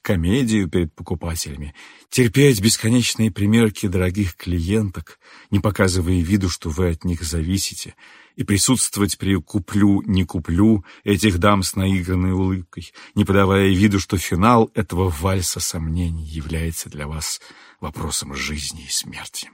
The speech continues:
Часто во время особенно капризной примерки – Мать выходила из салона, приходила в мою комнату, садилась напротив и, улыбаясь, молча смотрела на меня,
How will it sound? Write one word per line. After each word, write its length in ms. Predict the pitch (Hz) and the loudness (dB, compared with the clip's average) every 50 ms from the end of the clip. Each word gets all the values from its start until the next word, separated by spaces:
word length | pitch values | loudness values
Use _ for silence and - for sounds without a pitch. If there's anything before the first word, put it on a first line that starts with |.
| _ _ _ _ _ _ _ _ _ _ _ _ _ _ _ _ _ _ _ _ _ _ _ _ | _ _ _ _ _ _ _ _ _ _ _ _ _ _ _ _ _ _ _ _ _ _ _ _
Часто 500 | - - - 151 151 135 - - - 117 | -6 -2 2 2 2 2 2 0 2 2
во 80 | 110 107 | 2 2
время 320 | 113 135 135 117 117 110 | 2 0 0 2 0 0
особенно 600 | 104 - - - - 147 117 87 85 82 87 82 | 0 0 0 0 0 0 0 0 0 -2 -2 -2
капризной 560 | - - 92 82 - 107 98 85 82 85 82 | -4 -6 -8 -4 -2 -2 0 0 -2 -4 -6
примерки – 680 | 78 - - 101 110 135 147 135 165 - - - - - - _ _ _ _ _ _ _ _ _ _ _ _ - | -6 -6 -6 -6 -4 -4 -4 -6 -8 -10 -14 -20 -20 -20 -20 _ _ _ _ _ _ _ _ _ _ _ _ -4
Мать 320 | 92 104 117 127 117 - - | -2 0 2 0 0 0 -2
выходила 560 | 107 107 - - 117 107 110 117 104 95 92 | -2 -2 -2 -2 -4 -2 -2 0 0 0 0
из 200 | 87 85 80 - | 0 -2 -2 -4
салона, 680 | - - - - 120 127 135 135 123 101 85 78 76 - - - | -4 -6 -6 -6 -6 -6 -6 -6 -6 -6 -8 -8 -10 -14 -16 -12
приходила 680 | - 101 87 - - 95 92 110 117 110 101 101 90 | -8 -8 -8 -6 -6 -4 0 2 2 2 2 0 -2
в 180 | 78 73 76 | -4 -6 -8
мою 240 | 82 82 95 101 95 | -8 -6 -6 -6 -6
комнату, 580 | - - 127 123 110 92 82 78 - 80 78 - _ _ - - - - - - - - - _ _ | -4 -4 -2 -2 -2 -4 -6 -8 -10 -14 -18 -18 _ _ -20 -20 -20 -20 -20 -20 -20 -20 -20 _ _
садилась 680 | - - - - 127 123 135 165 151 127 110 - - | -8 -6 -2 0 2 4 4 4 4 4 2 2 2
напротив 680 | 113 113 101 - 120 135 170 160 - - 160 - - - | 0 0 0 0 0 0 0 0 -2 -4 -4 -6 -4 -2
и, 100 | - 165 | 0 2
улыбаясь, 840 | 156 143 135 131 120 107 95 104 165 185 175 160 156 - - - - | 2 2 4 2 2 2 2 0 0 0 0 -2 -4 -4 -4 -2 0
молча 540 | 104 107 113 123 147 156 147 - - - | 2 4 4 4 2 -2 -4 -8 -8 -8
смотрела 500 | - - - 95 87 - 113 117 113 110 | -8 -6 -6 -6 -6 -4 -2 -2 -2 -2
на 100 | 107 98 | -2 -2
меня, 320 | 90 85 90 110 123 120 | -2 0 0 -2 -2 -4